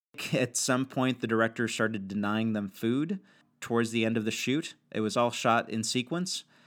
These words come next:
And strangely, there were some special effects. They actually had a woman in a white costume with fans around her,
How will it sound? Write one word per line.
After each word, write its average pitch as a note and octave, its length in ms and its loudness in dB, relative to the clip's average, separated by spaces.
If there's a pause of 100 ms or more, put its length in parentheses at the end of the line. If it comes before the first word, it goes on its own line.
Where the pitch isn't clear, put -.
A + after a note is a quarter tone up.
(340)
And D3 380 4 (100)
strangely, G#3+ 480 4
there D3+ 180 6
were D3 140 4
some C#3+ 220 0
special E3 380 0
effects. - 600 2 (400)
They A#2 180 2
actually A#2 260 0
had A2+ 300 2 (340)
a A#2+ 80 0
woman C3+ 380 6
in C3 100 4
a B2+ 40 4
white B2+ 260 4
costume B2 720 0
with G2 180 -4
fans C3+ 600 0
around A2 400 0
her, F#2 340 -4